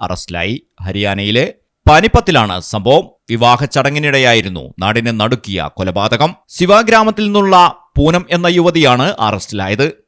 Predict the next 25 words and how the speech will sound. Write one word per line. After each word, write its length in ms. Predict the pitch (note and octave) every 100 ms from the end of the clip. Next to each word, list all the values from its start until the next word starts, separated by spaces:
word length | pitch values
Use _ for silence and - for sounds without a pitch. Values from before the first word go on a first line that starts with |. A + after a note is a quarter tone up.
| A2
നേരത്തെ 380 | G#2+ G#2+ B2 B2+
സ്വന്തം 500 | - A2+ B2 C3 B2+
മകൻ 260 | B2+ C#3 -
ഉൾപ്പെടെ 400 | C3+ - C#3 F2 - _
മൂന്ന് 260 | A#2+ D#3 G3+
കുട്ടികളെ 440 | G3+ F3 G3 F#3+ F3 C3
ഇതേ 240 | B2+ F3
രീതിയിൽ 400 | E3+ E3+ D#3+ D3+ _ -
പൂനം 280 | B2+ D3 - -
കൊലപ്പെടുത്തിയെന്നാണ് 840 | C#3+ D3 F#3+ F3 F#3 E3+ C3+ G#2 - A#2
പോലീസിന്റെ 440 | A#2+ B2 G2+ E2+
കണ്ടെത്തൽ. 380 | F#2+ F#2 D3+ F3 -
സോണിപത് 540 | - A2+ G#2+ A2 A#2 -
സ്വദേശിയായ 720 | B2 A#2 A2+ C3 A#2+ A#2+ C3+ - _ _ -
വിധി 260 | C#3+ F3
എന്ന 280 | A#3 G#3 G#3 F#3+ -
പെൺകുഞ്ഞാണ് 580 | D3 D#3 F#3+ E3 C#3 F3
കൊല്ലപ്പെട്ടത്. 640 | - G#2+ G#2+ F#2 G2 G#2+ F3+ - _ -
പൂനത്തിന്റെ 420 | A2 A2+ A#2 A#2+
ഭർത്താവ് 520 | G#2 A#2 - C#3 C3 C3 A#2+
നവീന്റെ 440 | A#2 C3+ C3 C3+
ബന്ധുവിന്റെ 540 | A#2 A#2+ C3+ C#3 C3+
മകളാണ് 540 | C3+ C3+ D3 C#3+ G#2+ E2 C2+ D2+
വിധി. 240 | F#2 C#3+ E3+ _ -
പാനപ്പത്തിലെ 580 | E3+ G3+ A3 F#3+ A3